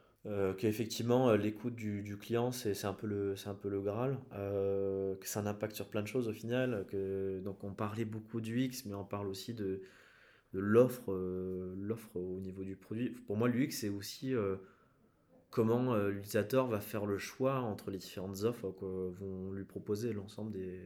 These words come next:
des fabricants. Est-ce que l'offre comporte une gratuité ? Est-ce que l'offre comporte un prix plus intéressant ? Est-ce qu'il y a un abonnement ? Tout ça.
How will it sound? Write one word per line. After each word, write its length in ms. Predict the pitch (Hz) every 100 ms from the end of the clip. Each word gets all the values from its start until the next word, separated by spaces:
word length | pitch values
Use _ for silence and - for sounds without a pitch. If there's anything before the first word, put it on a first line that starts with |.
| 90 92
des 80 | 92
fabricants. 560 | 101 92 92 135 - - - - - - _ _ _ _ _ _ -
Est-ce 160 | 95 -
que 120 | 107
l'offre 420 | 107 120 117 98
comporte 560 | 92 95 92 107 - 104
une 140 | 95
gratuité ? 580 | 95 95 92 92 135 143
Est-ce 160 | 139
que 80 | -
l'offre 300 | 101 101 -
comporte 420 | 90 92 92 -
un 760 | 98 95 92 92 92 92 92 90 87
prix 220 | - -
plus 260 | 107 - 98
intéressant ? 640 | 95 101 95 104 135 143
Est-ce 140 | 131 -
qu'il 100 | 95
y 40 |
a 40 | 92
un 60 |
abonnement ? 640 | 95 98 104 113 127 127 123
Tout 100 | 107
ça. 240 | -